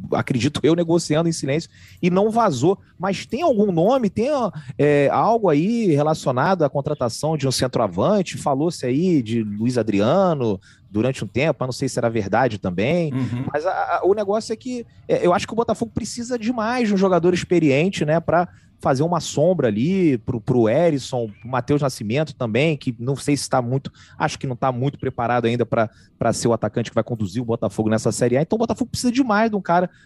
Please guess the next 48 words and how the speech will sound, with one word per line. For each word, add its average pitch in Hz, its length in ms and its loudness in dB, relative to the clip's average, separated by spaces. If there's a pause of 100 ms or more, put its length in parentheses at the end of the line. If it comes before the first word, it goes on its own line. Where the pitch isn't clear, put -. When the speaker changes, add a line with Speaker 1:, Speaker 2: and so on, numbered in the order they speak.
(180)
Speaker 1:
mais 165 220 0
experiente 175 680 2
nessa, 143 640 2
nessa 120 260 0
reta 110 360 0
aí 113 80 0
final, 110 400 0
nesse 95 200 -6
meio, 110 200 0 (120)
meio 90 380 -4
segundo 107 340 -2
turno 113 280 0
aí 98 80 -2
que - 60 -14
tá 117 100 -2
chegando. 92 440 -4 (200)
Speaker 2:
Sim, 123 300 -4
é, 107 100 -4
o 123 200 -8
que 135 120 -6
a 127 80 0
gente 147 500 -6
sabe 160 460 0
é - 20 -8
que 196 80 -6
o 175 40 -4
Botafogo 156 540 -4
já 139 160 -2
tá 135 220 -2
negociando 131 720 -4
com, 110 460 -4 (200)
com 117 140 -6
um 120 160 0
nome 127 480 0
que, 139 540 -4
que - 80 -10
não 139 160 -4
está 135 280 -4
no 143 80 -8
Brasil, 120 460 -8
mas 98 160 -8
a 101 60 -8
gente 104 200 -10
ainda 117 140 -6
não 120 100 -6
tem 117 200 -8
confirmação 110 720 -6
de, 101 300 -4